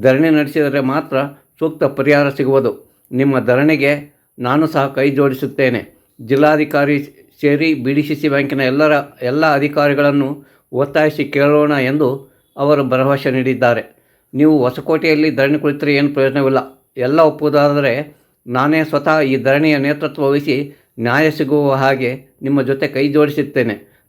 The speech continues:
ದಯಮಾಡಿ ಧರಣಿ ನಿಲ್ಲಿಸಿ" ಎಂದು ರೈತರ ಮತ್ತು ವಂಚನೆಗೊಳಗಾದ ರೈತರ ಮನವೊಲಿಸಿ ಇಂದಿನ ಆಡಳಿತ ಮಂಡಳಿಯ ವಿರುದ್ಧ ಅಸಮಾಧಾನ ವ್ಯಕ್ತಪಡಿಸಿದ್ದಾರೆ. ರೈತರ ಹಣ ದುರ್ಬಳಕೆ ಮಾಡಿದವರಿಗೂ,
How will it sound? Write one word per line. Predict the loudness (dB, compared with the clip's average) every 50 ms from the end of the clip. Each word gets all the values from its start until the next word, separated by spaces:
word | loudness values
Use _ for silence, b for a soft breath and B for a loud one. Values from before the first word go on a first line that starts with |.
| -2
ದಯಮಾಡಿ | 0 2 2 4 2 2 2 2 0 0 -2 -4 -8 -10 _ _ _ _ _ _ _ _ -20 -12 -4
ಧರಣಿ | 0 2 2 2 2 2
ನಿಲ್ಲಿಸಿ" | 2 2 2 0 0 -2 -2 0
ಎಂದು | 0 -2 -2 -2 -2 -4 -4 -6 -8 -6 -2
ರೈತರ | 0 0 0 0 0 0 0 2
ಮತ್ತು | 0 0 0 -2 -2
ವಂಚನೆಗೊಳಗಾದ | -2 -2 -2 0 0 -2 0 0 0 0 0 0 0 0 0
ರೈತರ | 0 0 0 0 0 0 0
ಮನವೊಲಿಸಿ | 0 0 0 0 2 2 2 0 0 -2 -2 -2 -4 -6 B B B B B -6
ಇಂದಿನ | -2 -2 0 2 2 2 0 -2 -4 -14 -20 _ _ _ _ _ _ _ -4
ಆಡಳಿತ | 0 2 4 4 4 4 2 2 0 -2 -2 -2 -4 -10 _ -12 -8
ಮಂಡಳಿಯ | -6 -2 0 0 2 2 2
ವಿರುದ್ಧ | 0 0 -2 -2 0 -2
ಅಸಮಾಧಾನ | -2 -2 -2 -4 -2 0 0 0 0 0 0 0
ವ್ಯಕ್ತಪಡಿಸಿದ್ದಾರೆ. | -2 -2 -2 -4 -6 -4 -4 -6 -4 -4 -2 0 2 2 2 0 -4 -10 _ _ _ _ _ _ _ _ _ _ -10
ರೈತರ | -2 2 2 2 2 2 2 2 2
ಹಣ | 2 0 0 0 0
ದುರ್ಬಳಕೆ | 0 0 -2 -4 -2 -2 -2 -2 -2
ಮಾಡಿದವರಿಗೂ, | -4 -2 -2 -2 0 0 -2 -2 -2 -2 -2 -4 -4 -6 -8 -12 _ _